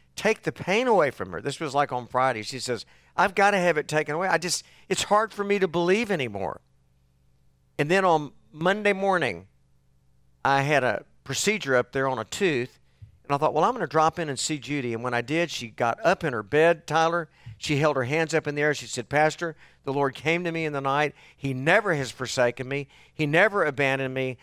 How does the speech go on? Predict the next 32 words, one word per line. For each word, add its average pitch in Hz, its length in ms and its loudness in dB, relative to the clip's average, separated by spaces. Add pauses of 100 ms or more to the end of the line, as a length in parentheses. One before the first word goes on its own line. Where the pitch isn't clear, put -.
(180)
My 135 180 2
pain 196 400 2
is 175 160 0
gone. 135 500 2 (320)
I 147 80 6
love 180 300 4
him 214 120 -2
so 202 200 0
much. 175 280 2
I 165 100 2
know 185 320 4
that 180 180 2
I'm 156 160 4
in 147 100 -2
the 143 100 -2
center 208 300 2
of 202 80 0
his 156 160 -4
will, 170 420 4 (320)
and 151 100 0
he's 156 200 0
either 170 180 2
gonna 143 180 -2
take 220 280 0
me 226 100 0
to 208 100 4
heaven 190 420 2 (320)
or 156 100 6
he's 143 100 -2
gonna 147 160 0
take 185 300 0
me 170 240 -4